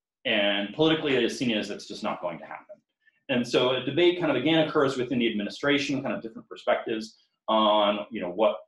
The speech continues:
uh, whether we should revise our offer, um, with, uh, the president, uh, with the vice president, uh, Vice President Biden, who's kind of, uh, the point person, uh, within the administration, um,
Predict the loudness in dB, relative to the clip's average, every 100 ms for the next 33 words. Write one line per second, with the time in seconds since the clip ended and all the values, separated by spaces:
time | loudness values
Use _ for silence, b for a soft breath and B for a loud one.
0 | -4 -2 0 0 0 0 0 -4 -10 -12
1 | -4 2 4 4 2 0 2 4 4 2
2 | 2 2 2 0 -6 -6 _ _ _ 2
3 | 4 4 2 -2 -4 -4 2 4 4 0
4 | -8 _ _ 0 4 6 4 2 -2 -4
5 | -6 -10 _ _ _ _ _ _ 0 0
6 | 0 -4 -12 -6 2 2 2 -2 0 0
7 | 0 0 2 2 2 2 2 0 -2 -8
8 | -8 -6 -2 -2 -2 -4 -6 -6 -12 -2
9 | 2 2 0 -4 -10 -12 -12 -12 -14 -6
10 | -4 -4 -6 -8 -8 -10 -10 -8 -8 -4
11 | -2 -2 -4 -6 -8 -8 -8 -8 -10 -14
12 | -10 -8 -6 -8 -6 -6 -8 _ _ _
13 | _ _ _ _ _ -14